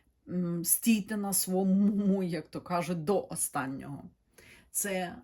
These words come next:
ваш коньок, як то, як то сказати. Ви вистоїте, тому що сімірочка, вона дає вам силу, дає вам енергію. Залежить від вас, чи ви скористаєтеся з нею.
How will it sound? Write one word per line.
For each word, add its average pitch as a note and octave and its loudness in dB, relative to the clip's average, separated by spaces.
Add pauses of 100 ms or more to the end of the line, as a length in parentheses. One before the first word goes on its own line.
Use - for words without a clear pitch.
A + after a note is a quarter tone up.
(120)
ваш D#3+ -8
коньок, E3 -6
як - -16
то, - -16
як D3+ -12
то - -16
сказати. - -12 (320)
Ви C4+ 8 (140)
вистоїте, F3+ 4
тому G3+ -4
що A3 -6
сімірочка, A#3 -2
вона F#3 0
дає F3+ 0
вам C#3+ -2
силу, A3 0
дає F3 0
вам D#3 -2
енергію. E3 -2 (440)
Залежить G#3+ 0
від F#3+ -4
вас, F#3+ 2
чи - -4
ви E3+ -2
скористаєтеся - -4
з C#3 -8 (100)
нею. - -8